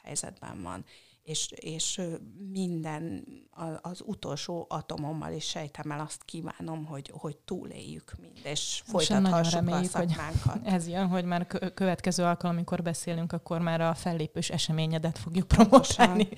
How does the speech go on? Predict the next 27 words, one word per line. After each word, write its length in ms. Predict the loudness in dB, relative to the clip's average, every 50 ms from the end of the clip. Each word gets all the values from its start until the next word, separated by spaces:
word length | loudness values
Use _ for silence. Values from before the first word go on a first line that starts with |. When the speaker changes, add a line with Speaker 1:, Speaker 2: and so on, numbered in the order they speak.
| 0 2 4 4
Speaker 1:
Igen. 140 | 2 2 2
Speaker 2:
Nagyon-nagyon 580 | 0 0 0 0 0 2 0 0 2 2 0 0
remélem, 380 | 2 2 2 4 4 4 4
meg 140 | 4 4 4
ez 100 | 4 6
nagy 220 | 6 6 6 6 4
vágyam 340 | 2 2 2 2 2 0
is 140 | 0 0 0
egyébként, 500 | -2 -2 -2 -4 -4 -4 -4 -2 -2 -2
hogy 120 | -2 0 0
jó 140 | 0 0
lenne 240 | 0 0 0 0 -2 0
valami 380 | 0 0 0 0 0 -2 -2 -2
jó 180 | -2 -2 -2
kis 200 | -4 -4 -6 -4
közös 320 | 0 0 0 2 2 2 2
eseményt 480 | 2 2 2 0 0 0 -2 -2 -2
így 200 | -4 -8 -8 -10 _
kitalálni, 520 | -8 -4 -2 0 0 0 0 0 0 0
összehozni, 580 | 0 -2 -2 -2 -4 -2 -2 -4 -2 -2 -4 -6 -6 -8 -2
energetizálni 800 | 0 2 4 4 4 2 0 0 0 0 2 2 2 2 2 2
majd 260 | 2 2 0 2 0
a 120 | -2 -2 -4 -10 -20 -20 -20 -20 -20 _ _ _
covid 300 | -2 0 0 2 0 0
után 280 | -2 0 0 0 0
az 120 | 0 0 0
embereket. 540 | 0 0 0 -2 -2 0 0 0 -2 -2